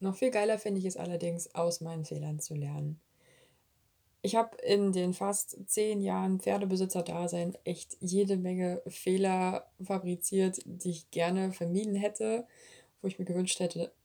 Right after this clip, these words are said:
dass jemand gekommen wäre und gesagt hätte, „Pass auf,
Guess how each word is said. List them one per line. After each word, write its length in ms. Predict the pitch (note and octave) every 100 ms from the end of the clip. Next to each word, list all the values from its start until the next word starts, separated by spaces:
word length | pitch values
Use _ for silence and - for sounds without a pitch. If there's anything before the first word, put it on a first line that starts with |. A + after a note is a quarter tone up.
| _
dass 140 | - F#3
jemand 220 | E3+ -
gekommen 340 | - F3+ F3
wäre 140 | E3+ E3
und 40 |
gesagt 360 | E3 E3 D#3+ -
hätte, 380 | E3 E3 E3 - - - - _ _ _
„Pass 200 | - G3+
auf, 480 | - G#3 D4 -